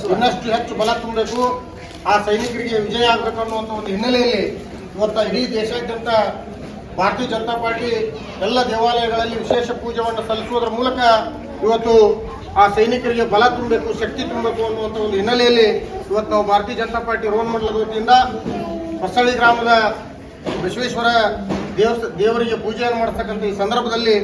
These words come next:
ಉಪಸ್ಥಿತರಿರುವಂತ ನಮ್ಮ ಪಕ್ಷದ ಹಿರಿಯರು, ಮಾರ್ಗದರ್ಶಕರಾಗಿರ್ತಕ್ಕಂಥ ಶರಣಪ್ಪಣ್ಣ ಕಂಬ್ಳಿ ಅವರೇ, ನಮ್ಮ ಪ್ರಧಾನ ಕಾರ್ಯದರ್ಶಿಗಳಾಗಿರ್ತಕ್ಕಂಥ ರಮೇಶ್ ಒಕ್ಕರ್ ಅವರೇ, ಎಸ್ ಸಿ ಮೋರ್ಚಾ ಜಿಲ್ಲಾ ಪ್ರಧಾನ ಕಾರ್ಯದರ್ಶಿಗಳಾಗಿರ್ತಕ್ಕಂಥ ಮಲ್ಲು ಮಾದಾರ್ ಅವರೇ, ಪಕ್ಷದ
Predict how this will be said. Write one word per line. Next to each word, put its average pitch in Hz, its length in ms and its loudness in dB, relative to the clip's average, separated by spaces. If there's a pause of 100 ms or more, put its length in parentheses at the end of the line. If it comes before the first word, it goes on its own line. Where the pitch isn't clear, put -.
(600)
ಉಪಸ್ಥಿತರಿರುವಂತ 226 640 -2 (600)
ನಮ್ಮ 220 160 0 (100)
ಪಕ್ಷದ 226 340 -2 (800)
ಹಿರಿಯರು, 240 380 4 (260)
ಮಾರ್ಗದರ್ಶಕರಾಗಿರ್ತಕ್ಕಂಥ 220 1000 -2 (100)
ಶರಣಪ್ಪಣ್ಣ 214 400 -2 (100)
ಕಂಬ್ಳಿ 220 260 0
ಅವರೇ, 214 180 4 (460)
ನಮ್ಮ 196 200 -2
ಪ್ರಧಾನ 226 280 2
ಕಾರ್ಯದರ್ಶಿಗಳಾಗಿರ್ತಕ್ಕಂಥ 214 840 -6 (520)
ರಮೇಶ್ 233 320 0
ಒಕ್ಕರ್ 226 260 -2
ಅವರೇ, 202 180 2 (480)
ಎಸ್ 175 100 -8
ಸಿ 240 120 -6
ಮೋರ್ಚಾ 220 320 -2
ಜಿಲ್ಲಾ 214 240 0
ಪ್ರಧಾನ 214 240 -2
ಕಾರ್ಯದರ್ಶಿಗಳಾಗಿರ್ತಕ್ಕಂಥ 208 760 -6 (140)
ಮಲ್ಲು 208 200 -2 (100)
ಮಾದಾರ್ 220 300 2
ಅವರೇ, 196 200 2 (1000)
ಪಕ್ಷದ 226 320 -2